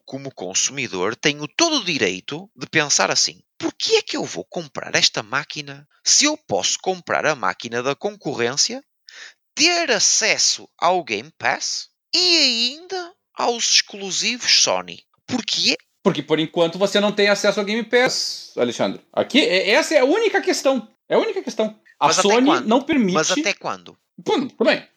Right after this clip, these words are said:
Speaker 2: A Sony não permite, por en-, mas é que tá, mas, na minha opinião,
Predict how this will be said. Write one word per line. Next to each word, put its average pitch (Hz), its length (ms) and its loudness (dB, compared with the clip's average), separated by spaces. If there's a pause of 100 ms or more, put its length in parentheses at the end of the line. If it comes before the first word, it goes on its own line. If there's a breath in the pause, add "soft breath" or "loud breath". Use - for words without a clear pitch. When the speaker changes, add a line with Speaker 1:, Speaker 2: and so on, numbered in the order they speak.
(100)
Speaker 2:
A - 120 2
Sony 196 360 2
não 294 140 2
permite, 277 480 2
por 185 180 0
en-, 165 140 -4
mas 254 160 2
é 392 80 2
que 381 60 -10
tá, 208 120 2
mas, 170 220 2 (240)
na 190 160 2
minha 277 160 4
opinião, 175 720 2